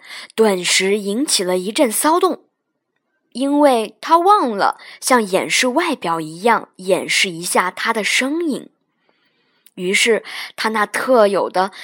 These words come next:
嘶哑的嗓音猛然惊醒了犯困的牧羊人，羊群开始惊恐的尖叫。惊醒的牧羊人手握着一根木杖，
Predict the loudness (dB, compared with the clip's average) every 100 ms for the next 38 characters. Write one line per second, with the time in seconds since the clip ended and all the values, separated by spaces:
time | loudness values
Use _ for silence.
0 | -10 -6 -2 0 0 -2 -2 -4 -4 -8
1 | -6 -4 -4 -8 -20 -18 -6 -4 -2 -2
2 | -2 0 -2 -2 0 0 -2 -2 -4 0
3 | 0 0 -2 -2 0 -2 0 0 -2 -2
4 | -2 -2 -8 _ _ _ _ _ _ _
5 | _ _ -12 -8 -6 -4 -4 -2 -6 -2
6 | 0 0 -2 -2 -2 -4 -6 -4 -2 0
7 | 2 0 -2 _ _ _ _ _ _ -20
8 | _ _ _ _ -2 0 0 -2 -2 -2
9 | 0 0 0 0 0 -2 0 0 2 2
10 | 2 0 -4 -2 -2 0 0 2 2